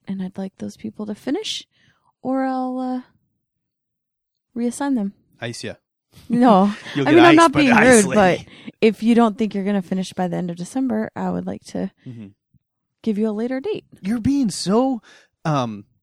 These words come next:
Speaker 2: demanding with this group of
Speaker 1: <laughs>
Speaker 2: volunteers that you have. This, like, dedicated, loving group
Speaker 1: I
Speaker 2: of volunteers
Speaker 1: know.
Speaker 2: that are slaving away, and you're just, like, constantly
Speaker 1: I know.
Speaker 2: dumping on them.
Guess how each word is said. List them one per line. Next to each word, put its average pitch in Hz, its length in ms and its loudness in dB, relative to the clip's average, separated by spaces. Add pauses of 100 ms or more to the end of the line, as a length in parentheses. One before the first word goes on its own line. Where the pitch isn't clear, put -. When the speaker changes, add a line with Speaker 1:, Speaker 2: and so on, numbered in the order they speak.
(260)
Speaker 2:
demanding 160 640 0
with 127 160 -6
this 151 240 -6
group 180 380 -2
of 135 180 6 (120)
Speaker 1:
<laughs> 139 80 -14
Speaker 2:
volunteers 175 720 4
that 131 160 -2
you 135 80 0
have. 123 340 2
This, 165 160 -2
like, 151 280 -2
dedicated, 185 640 -2
loving 165 520 -2
group 165 380 0
Speaker 1:
I 254 40 2
Speaker 2:
of 247 60 0
volunteers 247 600 -2
Speaker 1:
know. - 80 -4
Speaker 2:
that 151 80 -2
are 135 120 -4
slaving 156 440 -6
away, 139 320 -2
and 139 100 -8
you're 139 120 -4
just, 143 240 -8
like, 123 220 -4
constantly 156 760 -4 (2250)
Speaker 1:
I 214 160 -4
know. 190 220 -6
Speaker 2:
dumping 143 360 -8
on 107 160 -14
them. 107 260 -18